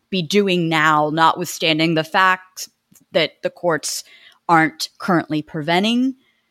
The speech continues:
the sale and purchase of this data by law enforcement, and the fact that as we are recording <laughs> this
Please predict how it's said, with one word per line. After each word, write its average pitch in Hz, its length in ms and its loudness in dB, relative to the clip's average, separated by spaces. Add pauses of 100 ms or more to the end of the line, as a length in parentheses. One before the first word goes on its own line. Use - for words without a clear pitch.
(160)
the 214 100 -2
sale 214 760 2
and 190 160 -6
purchase 196 440 -6
of 180 160 -4
this 175 180 -6
data 175 300 0
by 165 240 2
law 160 220 2
enforcement, 165 680 -2
and 160 140 0
the 156 80 -4
fact 147 360 -6
that 151 320 -6 (480)
as 165 220 -2
we 202 160 2
are 208 140 8
recording 262 560 4
<laughs> 214 100 -2
this - 460 0